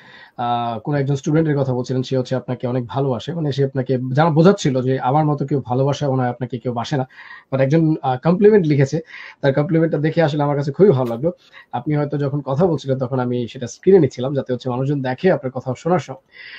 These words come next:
আহ, আপনি দেখুন যে আপনাকে কি কমপ্লিমেন্ট, আহ, লিখেছেন আফসানা শিলা যে, "হুম, মিথ্যা, আমার চেয়ে বেশি কেউ ভালোবাসে না। আহ, he is one of the be-, আহ, best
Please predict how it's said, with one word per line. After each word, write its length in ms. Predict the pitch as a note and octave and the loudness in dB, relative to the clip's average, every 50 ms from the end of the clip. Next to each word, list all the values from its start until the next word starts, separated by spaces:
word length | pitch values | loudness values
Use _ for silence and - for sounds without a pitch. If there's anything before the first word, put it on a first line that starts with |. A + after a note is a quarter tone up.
| - - - - - - | -20 -20 -20 -20 -12 -8
আহ, 260 | A#2+ A#2+ A#2+ A#2 A#2+ | -6 -4 -4 -4 -2
আপনি 120 | C3+ D3 | -2 2
দেখুন 280 | C#3 E3+ D#3+ - A3+ G#3 | 2 2 4 4 6 6
যে 60 | F#3+ | 6
আপনাকে 260 | E3+ D#3 F3 E3 E3+ | 6 6 6 4 4
কি 100 | D#3+ F3+ | 4 4
কমপ্লিমেন্ট, 460 | E3+ E3+ D3 F3+ E3+ D#3+ F3 F3 D#3+ D#3+ | 4 2 2 4 4 4 4 2 0 -2
আহ, 160 | C#3 C3 C3 | -2 0 2
লিখেছেন 340 | C3+ D3+ F3 F#3+ - C#3+ A#2+ | 2 2 2 2 2 0 -2
আফসানা 260 | A#2 - - C#3 C#3 | -2 -4 -4 -2 -2
শিলা 280 | - - D3+ D3+ D3+ | -2 -2 0 0 0
যে, 240 | C3 B2+ B2+ B2+ B2 - _ D#3+ | 2 2 2 0 0 -4 _ -4
"হুম, 380 | C#3+ C3 F3+ G#3 G#3 G#3 G3 | -2 0 2 2 2 2 4
মিথ্যা, 380 | F#3+ F#3+ F#3+ - - D#3 B2+ - - - - - - - - - - | 4 4 4 4 2 0 0 0 -2 -8 -16 -18 -16 -16 -16 -6 -2
আমার 200 | C3+ D#3 F#3 F#3+ | 2 4 4 4
চেয়ে 160 | - F3+ E3+ | 4 2 0
বেশি 200 | D#3 D#3+ C3+ D#3+ | 0 0 -2 -2
কেউ 200 | C#3 - D#3 C#3 | -2 -2 -2 -2
ভালোবাসে 380 | A#2+ B2+ C3 B2 A#2 A2 - B2+ | -2 -4 -4 -4 -4 -6 -8 -8
না। 160 | E3 G3+ G3 - _ - C3 | -8 -8 -8 -10 _ -8 -4
আহ, 520 | A#2+ A#2+ B2 B2 B2 - - _ _ - | -2 0 0 0 -2 -4 -8 _ _ -8
he 320 | A2+ B2+ E3 F3+ F3+ F3+ | -2 0 2 4 4 4
is 60 | F3 D3 D3 B2 A#2 | 2 0 -2 -4 0
one 200 | C3 D#3+ F#3+ G3+ | 2 4 4 4
of 200 | A3 A3 F#3+ E3+ | 4 0 0 2
the 140 | F#3 G3+ F3 D3 C3 | 2 2 2 0 0
be-, 140 | B2+ E3+ E3 | 0 0 2
আহ, 280 | D#3 C#3 C3+ C3 A#2+ B2 | 2 2 0 0 2 2
best 280 | D#3 A3+ B3 - - | 4 4 4 2 -2